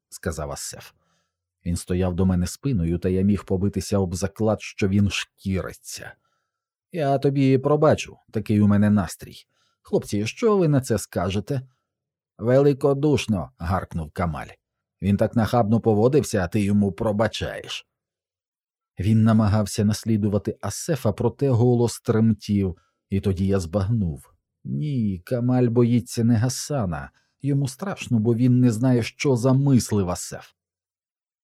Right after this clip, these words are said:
Асеф зневажливо махнув рукою. «Бахшіда, прощаю, забули», він трохи понизив голос. «Але ясно, що в цьому світі нічого не робиться задарма, і за моє прощення ти повинен заплатити невеличку ціну».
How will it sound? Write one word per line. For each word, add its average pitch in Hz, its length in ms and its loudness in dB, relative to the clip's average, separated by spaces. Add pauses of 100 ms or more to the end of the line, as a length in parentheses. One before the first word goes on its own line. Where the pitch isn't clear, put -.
(420)
Асеф 123 560 -6
зневажливо 120 720 4
махнув 113 420 2
рукою. 101 460 -2 (1040)
«Бахшіда, 120 880 -2 (160)
прощаю, 90 680 -2 (260)
забули», 135 760 -2 (420)
він 92 220 0
трохи 85 300 -4
понизив 85 460 -2
голос. - 460 -10 (680)
«Але 104 260 -2
ясно, 117 400 0
що - 280 -2
в 113 100 -6
цьому 113 320 2
світі 104 360 0
нічого 98 400 2
не 110 160 4
робиться 104 440 0
задарма, 147 540 0
і 98 100 2
за 95 120 0
моє 104 260 2
прощення 131 760 -2
ти 151 160 -4
повинен 123 460 2
заплатити 123 640 0
невеличку 160 760 2
ціну». 117 640 0